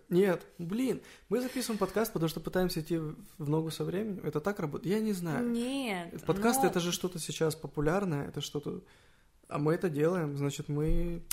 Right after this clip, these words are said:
Speaker 2: Нет, ну подожди, мы это делаем не для того, чтобы идти в ногу со временем.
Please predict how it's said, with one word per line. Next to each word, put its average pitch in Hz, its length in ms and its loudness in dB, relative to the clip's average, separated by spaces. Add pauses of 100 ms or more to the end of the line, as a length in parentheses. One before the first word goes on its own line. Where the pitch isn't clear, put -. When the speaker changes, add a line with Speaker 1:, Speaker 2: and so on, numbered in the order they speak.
(120)
Speaker 2:
Нет, 202 380 -2
ну 190 100 -2
подожди, 202 380 0
мы 180 120 -2
это 185 160 -4
делаем 196 280 -2
не 190 60 -4
для 185 160 -8
того, 208 380 -6 (760)
чтобы 196 280 -6
идти 190 120 -6
в 185 60 -6
ногу 190 240 -6
со 185 140 -8
временем. 180 540 -10